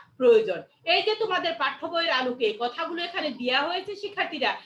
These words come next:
এটা কিন্তু তোমাদের উপযোগী করে দেয়া হয়েছে। সুতরাং আমি আশা করব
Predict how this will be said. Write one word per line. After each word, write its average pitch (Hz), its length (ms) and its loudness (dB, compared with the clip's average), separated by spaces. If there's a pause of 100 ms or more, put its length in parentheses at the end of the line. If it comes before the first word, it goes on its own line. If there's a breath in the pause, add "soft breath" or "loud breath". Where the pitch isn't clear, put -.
(120 loud breath)
এটা 311 200 2
কিন্তু 403 260 -2
তোমাদের 349 440 -4
উপযোগী 427 520 2
করে 320 200 0
দেয়া 247 260 -4
হয়েছে। 302 340 -2 (340 loud breath)
সুতরাং 320 460 0
আমি 339 300 -2
আশা 302 360 -2
করব 349 540 2